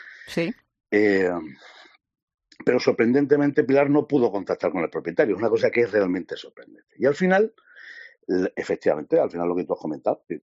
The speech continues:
Speaker 2: lo cierto es que l-, siguen con las cosas dentro, ellos siguen consumiendo luz, agua y lo que les da la gana, han irrumpido en un piso que estaba habitado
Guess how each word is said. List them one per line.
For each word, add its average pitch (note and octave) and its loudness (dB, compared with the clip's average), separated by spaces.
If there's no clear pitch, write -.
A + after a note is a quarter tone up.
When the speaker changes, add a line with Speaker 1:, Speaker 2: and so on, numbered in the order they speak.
Speaker 2:
lo E2 -6
cierto A2 0
es G2+ -6
que - -4
l-, F2+ -6
siguen C3+ 0
con G2 0
las F2 -4
cosas A#2 0
dentro, E3 0
ellos G#2 0
siguen G#2 -2
consumiendo C#3 2
luz, C#3 0
agua B2 2
y G#2 -4
lo F#2+ -4
que G2 -2
les G#2 -2
da C3+ 4
la C#3 2
gana, D3+ -2
han C3 0
irrumpido A#2+ 0
en A#2+ 2
un A#2+ 0
piso C3 0
que G2+ 2
estaba A#2 0
habitado A2+ 0